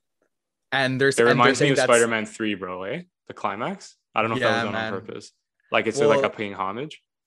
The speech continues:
Speaker 1: it, it, it, it kinda feels like it. And
Speaker 2: Yeah,
Speaker 1: look,
Speaker 2: 'cause the
Speaker 1: pause it
Speaker 2: scaffolds and the build-, yeah, Spy-,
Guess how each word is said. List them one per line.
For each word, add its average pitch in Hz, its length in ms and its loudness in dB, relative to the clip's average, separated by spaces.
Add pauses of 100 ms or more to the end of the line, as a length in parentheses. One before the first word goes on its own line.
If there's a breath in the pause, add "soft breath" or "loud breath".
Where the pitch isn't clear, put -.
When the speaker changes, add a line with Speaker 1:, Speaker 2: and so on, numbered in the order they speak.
(180)
Speaker 1:
it, 151 280 -6
it, 147 300 -10
it, - 160 -10
it 202 140 -8
kinda 160 220 -2
feels 156 300 -2
like 123 280 -4
it. 120 180 -4
And 135 300 -6
Speaker 2:
Yeah, 131 140 4
Speaker 1:
look, 123 100 4
Speaker 2:
'cause 120 120 -4
the 113 60 0
Speaker 1:
pause 110 80 -2
it 160 40 0
Speaker 2:
scaffolds 110 640 0
and 107 100 -6
the 104 60 -6
build-, 104 260 -6
yeah, 104 160 -4
Spy-, 113 340 -4